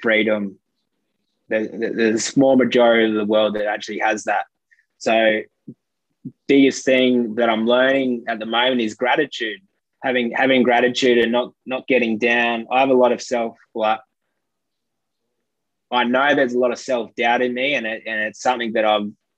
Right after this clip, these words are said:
constantly improving and constantly just acknowledging, and that it's, it's only my beliefs and it's not true. So I have to constantly remind myself that these are just, these are things that you've learned in the past. And, you know, i-, if it's not a positive way of thinking, then why,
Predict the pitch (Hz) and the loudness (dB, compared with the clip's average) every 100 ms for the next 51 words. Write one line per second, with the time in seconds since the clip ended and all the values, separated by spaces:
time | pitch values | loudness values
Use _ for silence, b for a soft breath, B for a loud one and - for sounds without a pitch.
0 | - 123 110 - 113 110 107 104 117 113 | -4 -4 -4 -6 -4 -2 -4 -2 0 2
1 | 107 104 101 117 117 - 113 107 104 117 | 2 0 -2 -2 -2 -2 -2 0 0 -2
2 | 113 - - B - 101 123 117 113 113 | -4 -6 -18 B -8 0 2 4 4 4
3 | 110 104 104 101 110 - 110 110 113 107 | 2 2 0 0 -6 -6 -2 0 2 2
4 | 104 104 107 107 113 131 110 101 - 104 | 2 0 0 2 2 2 -2 -6 -6 -6
5 | 85 - 117 143 165 - B - 123 123 | -6 -2 2 2 2 -2 B -2 2 2
6 | - 104 131 113 113 110 107 104 110 110 | 0 -4 -4 -4 -4 -2 0 0 0 0
7 | 104 113 101 101 107 104 104 104 101 - | -4 -6 -6 -6 -4 -2 -4 -6 -6 -10
8 | - b b - 117 120 117 131 127 123 | -18 b b 0 4 4 4 2 4 4
9 | 117 113 107 117 117 113 110 - 120 127 | 4 2 2 2 4 2 -2 -2 0 2
10 | 135 - 113 107 104 _ 117 101 110 _ | 2 -2 -8 -10 -14 _ -6 -4 -6 _
11 | b _ _ - 120 - 107 - _ - | b _ _ -6 -6 -6 -14 -16 _ -12
12 | 120 123 120 123 123 117 110 - _ _ | -6 -4 0 2 4 4 2 -2 _ _
13 | _ - 139 120 117 110 110 104 - 120 | _ -2 2 4 4 4 0 0 -2 -2
14 | 107 110 107 104 110 110 107 107 | -2 -4 -2 0 2 2 2 -2